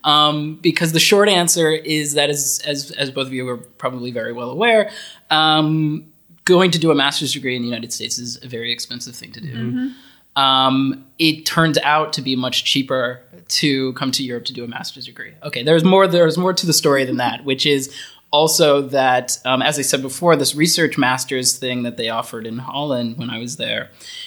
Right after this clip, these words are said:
Speaker 1: is quite, is quite unique. And I was never able to really find something very much like that anywhere else. It was very, um, it was a kind of program where you were encouraged to design a lot of your own curriculum.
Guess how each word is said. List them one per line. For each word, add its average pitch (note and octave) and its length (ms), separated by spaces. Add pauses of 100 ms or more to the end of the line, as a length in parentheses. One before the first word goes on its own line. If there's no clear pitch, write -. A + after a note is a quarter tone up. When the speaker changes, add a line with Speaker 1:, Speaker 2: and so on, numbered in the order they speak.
(280)
Speaker 1:
is F3+ 120
quite, G3+ 280
is F3 100
quite G3+ 240
unique. E3+ 280
And C#3 100
I - 20
was D#3 220
never F3+ 320
able D3+ 280
to D#3 200
really D#3 320
find C#3 320
something B2+ 720
very C3+ 320
much A#2+ 240
like A#2 240
that A2 180
anywhere A#2+ 380
else. A2 320
It G#2+ 60
was B2 220
very, C#3 720 (600)
um, B2 540
it D#3+ 80
was C#3+ 160
a C3 160
kind G3 340
of F3 140
program D3+ 420
where C#3 80
you C3+ 160
were C3+ 140
encouraged C#3 1040
to B2+ 220
design C3+ 680
a A#2 100
lot B2 240
of B2 80
your G2+ 180
own B2+ 140
curriculum. C#3 720